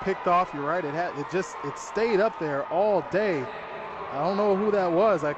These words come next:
I can't tell what defender it was, but he had a shot at a pick. Zach Kahn couldn't bring it in. The ball stayed up there all day. And a really, really nice catch to go up and get it in traffic.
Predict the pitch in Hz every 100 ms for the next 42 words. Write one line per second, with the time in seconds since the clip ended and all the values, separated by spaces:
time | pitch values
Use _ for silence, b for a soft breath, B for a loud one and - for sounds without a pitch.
0 | - 143 190 190 170 202 196 180 147 -
1 | - - - - - - 190 160 - 220
2 | 240 165 139 135 143 127 123 160 208 185
3 | 143 - 220 214 180 156 143 - 202 208
4 | 202 - - 131 202 - - 180 190 196
5 | 196 - - - - - 214 214 165 196
6 | 180 180 202 208 185 - - - - -
7 | - - 165 165 - 185 185 180 180 170
8 | - 165 180 160 - 170 170 135 120 -
9 | - - - 120 120 127 160 208 147 123
10 | 175 185 143 151 147 - 185 156 117 156
11 | 160 131 120 160 127 117 147 156 117